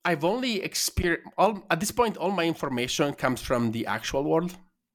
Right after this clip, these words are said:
right? I haven't checked other possible worlds. I only checked the world that I'm in. But once it gets dark, I am in a position to, uh, to be confident that my initial assertion was true,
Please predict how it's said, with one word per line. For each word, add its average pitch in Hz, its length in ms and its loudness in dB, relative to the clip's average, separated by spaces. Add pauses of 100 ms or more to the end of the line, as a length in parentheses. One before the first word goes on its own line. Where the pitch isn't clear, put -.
(100)
right? 123 260 0
I 131 60 2
haven't 165 300 2
checked - 360 -4
other 123 200 4
possible 107 500 0
worlds. 107 300 -2
I 127 100 0
only 139 200 2
checked 139 220 -4
the 131 80 -4
world 120 280 2
that 117 80 0
I'm 110 140 2
in. 175 320 2 (1300)
But 139 140 0
once 175 240 2
it 202 40 -10
gets 170 240 -4
dark, 151 400 0
I 147 120 0
am 151 200 2
in 147 80 0
a 135 40 2
position 123 800 0 (340)
to, 127 300 0 (300)
uh, 123 200 4 (1000)
to 175 80 2
be 135 120 -2
confident 131 500 2
that 123 100 0
my 123 180 0
initial 123 520 0
assertion 113 440 0
was 104 160 0
true, - 200 0